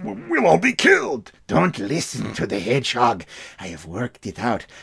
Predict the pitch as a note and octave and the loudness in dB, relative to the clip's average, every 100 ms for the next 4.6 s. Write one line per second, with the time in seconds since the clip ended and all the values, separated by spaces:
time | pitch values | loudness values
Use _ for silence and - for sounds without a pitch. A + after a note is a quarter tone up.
0 | - G2+ B2+ - C3 A#2+ G2 - B2 - | -10 -6 -6 -4 -6 -6 -8 -4 -4 -2
1 | G#2 G#2+ A2+ F#2+ E2+ - F#2+ F#2+ F#2+ F2+ | -4 0 -2 -4 -8 -8 -6 -6 -6 -6
2 | F#2+ B2+ - - C3+ B2 A2+ G2 - - | -4 -4 -4 -4 0 0 -2 -6 -14 -10
3 | C3 C3 G2 F2 F#2+ F#2+ F#2 A2 A2 G2 | -6 -4 -6 -8 -8 -10 -6 -6 -6 -10
4 | - - E3 - G#2 | -12 -8 -8 -6 -8